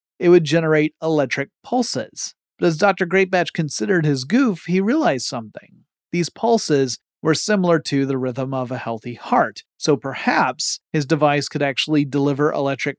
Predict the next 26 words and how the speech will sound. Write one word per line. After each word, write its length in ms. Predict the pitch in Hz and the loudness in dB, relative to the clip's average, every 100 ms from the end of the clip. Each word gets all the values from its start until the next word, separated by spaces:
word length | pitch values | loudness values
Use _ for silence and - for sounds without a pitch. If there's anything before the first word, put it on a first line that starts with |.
| _ | _
pulses 540 | - 123 - 131 120 - | -6 -6 -4 -6 -8 -10
on 260 | 135 120 113 | -10 -10 -10
purpose 640 | - 233 240 123 98 - - - | -4 -4 -4 -6 -6 -8 -10 -6
and 180 | 156 151 | 0 4
give 280 | 180 147 | 4 4
mild 520 | 151 151 156 151 143 135 | 0 2 4 4 2 -2
shocks 560 | - 208 208 - - | 0 2 2 -2 -10
to 220 | - 156 127 | 0 0 0
a 80 | |
heart 540 | 120 - 226 147 - - _ - | -2 2 2 2 -4 -14 _ -2
that 120 | 147 | 2
would 140 | 156 147 | 2 4
cause 320 | 147 143 127 | 4 4 2
it 180 | 143 - | -4 -6
to 340 | - 127 131 - | -8 -6 -6 -8
contract. 640 | - 185 - 330 - - - _ _ - | -4 -2 0 0 -2 -12 -20 _ _ -6
He 140 | 175 | 0
could 260 | 160 180 160 | 4 4 4
create 260 | 180 170 | 4 4
a 60 | 170 | 4
device 640 | 156 156 208 160 151 - - _ | 2 4 4 4 0 -4 -12 _
that 140 | 156 170 | -2 0
would 120 | 165 | 2
assist 800 | 151 - - 247 220 - - - _ 151 | 0 -2 -4 0 0 -2 -8 -16 _ -4
a 100 | 147 | -2
heart 360 | - 226 254 | 0 0 0